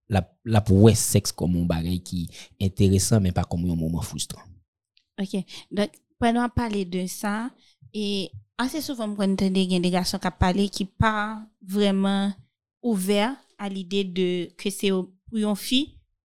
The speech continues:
Speaker 2: vivre première fois avec elle. Comme si qui dit que eux-mêmes, ils pas voulu en affaire avec moun qui vierge, que ils pas voulu, comme si des vierges moun.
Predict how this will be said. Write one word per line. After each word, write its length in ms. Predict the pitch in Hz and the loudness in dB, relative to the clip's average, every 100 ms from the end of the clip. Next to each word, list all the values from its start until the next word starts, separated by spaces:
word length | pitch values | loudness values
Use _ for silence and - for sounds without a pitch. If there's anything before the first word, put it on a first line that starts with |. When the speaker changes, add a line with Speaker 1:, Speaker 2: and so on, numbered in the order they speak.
| - | -10
Speaker 2:
vivre 400 | 185 208 233 220 | -2 0 -2 -4
première 300 | - 190 185 | -8 -6 -6
fois 220 | 185 208 208 214 - | -2 0 0 -2 -8
avec 260 | 175 175 | -8 -8
elle. 120 | 147 _ _ _ _ - | -12 _ _ _ _ -6
Comme 120 | 190 | -4
si 160 | - | -4
qui 120 | 180 - 190 | -6 -4 -4
dit 140 | 180 | -4
que 120 | - 180 | -4 -4
eux-mêmes, 260 | 180 190 | -4 -8
ils 60 | 175 | -6
pas 240 | 175 165 | -4 -6
voulu 160 | 180 190 | -6 -6
en 140 | 170 | -6
affaire 280 | 156 185 165 | -8 -8 -8
avec 160 | 170 185 | -8 -6
moun 160 | 175 | -6
qui 120 | 175 180 | -4 -2
vierge, 440 | 185 185 185 180 | 2 2 0 -6
que 120 | - | -4
ils 140 | 160 151 | -2 -2
pas 220 | 170 170 | -2 -2
voulu, 360 | 175 180 175 180 _ _ _ - | -6 -10 -10 -10 _ _ _ -6
comme 140 | 185 | -6
si 180 | - 185 | -4 -2
des 160 | 175 180 | 2 2
vierges 380 | 180 165 180 175 | 2 4 4 2
moun. 260 | 165 - | 0 -8